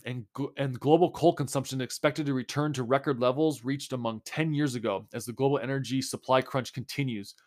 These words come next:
While investors in coal stocks are having a field day thanks to high coal prices, curbs on carbon emissions are taking a back seat as markets and governments scramble to stock up on traditional energy supply amid bottlenecks caused by the Ukraine war, analysts say. Worse,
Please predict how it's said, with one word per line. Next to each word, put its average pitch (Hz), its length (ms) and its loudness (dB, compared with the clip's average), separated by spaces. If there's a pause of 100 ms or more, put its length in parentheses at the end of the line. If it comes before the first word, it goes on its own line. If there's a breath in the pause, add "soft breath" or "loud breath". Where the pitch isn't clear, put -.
(340 soft breath)
While 139 140 8
investors 143 480 6
in 170 80 0
coal 143 180 4
stocks 139 360 2
are 117 100 -2
having 131 340 2
a 117 80 -4
field 147 340 2
day 110 280 2 (100)
thanks 127 280 -2
to 127 100 -2
high 110 220 -2
coal 170 260 2
prices, 107 520 -2 (320 soft breath)
curbs 147 300 2
on 131 140 -2
carbon 131 320 4
emissions 127 420 -2
are 117 100 0
taking 117 360 -2
a 110 40 -6
back 131 360 2
seat 110 360 -4
as 110 160 -2
markets 131 460 0
and 123 160 -10
governments 131 460 0
scramble 139 440 2
to 120 80 0
stock 127 320 2
up 135 140 0
on 120 80 -2
traditional 120 460 -2
energy 131 280 -2
supply 117 460 2
amid 113 400 -4
bottlenecks 131 540 4
caused 123 320 2
by 120 140 2
the 110 100 -6
Ukraine 123 440 -4
war, 120 160 2
analysts 113 440 -2
say. 110 320 0 (580 soft breath)
Worse, 147 540 6